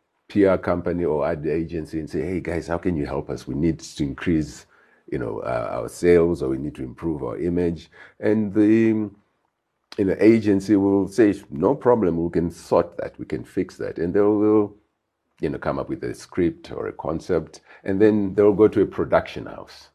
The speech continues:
uh, and ask them to produce a video or an advert for them.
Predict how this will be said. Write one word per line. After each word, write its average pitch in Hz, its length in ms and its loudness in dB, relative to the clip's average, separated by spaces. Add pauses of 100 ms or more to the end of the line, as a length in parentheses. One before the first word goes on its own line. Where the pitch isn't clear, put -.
(280)
uh, 127 460 -8 (500)
and 73 160 0
ask 80 180 0
them 67 120 -6
to 71 100 -16
produce 69 640 -12 (100)
a - 80 -4
video 120 540 -12 (120)
or 73 180 -2
an 65 160 -6
advert 55 460 -10
for 50 180 -12
them. 50 240 -14